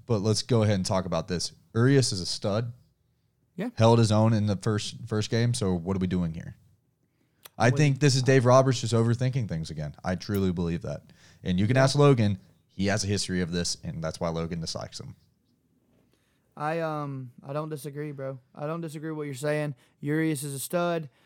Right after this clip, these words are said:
Speaker 2: Um, I will say, man, I, I feel like it's gonna be, like, a two-inning type deal just to give Uri-, Urias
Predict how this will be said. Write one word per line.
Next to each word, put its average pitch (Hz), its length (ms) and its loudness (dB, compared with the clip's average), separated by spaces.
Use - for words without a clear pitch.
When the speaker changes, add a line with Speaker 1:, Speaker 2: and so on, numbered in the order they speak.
Speaker 2:
Um, 151 540 0
I 214 100 6
will 262 140 4
say, 175 220 0
man, 147 280 -4
I, 175 300 0
I 170 40 0
feel 214 200 -2
like 165 180 -2
it's 143 100 -4
gonna 156 140 -6
be, 151 100 -4
like, 143 160 -6
a 143 60 -8
two-inning 147 440 -6
type 147 180 -4
deal 151 280 -2
just 143 160 -8
to 165 80 -2
give 151 260 0
Uri-, 147 420 -4
Urias 151 800 -6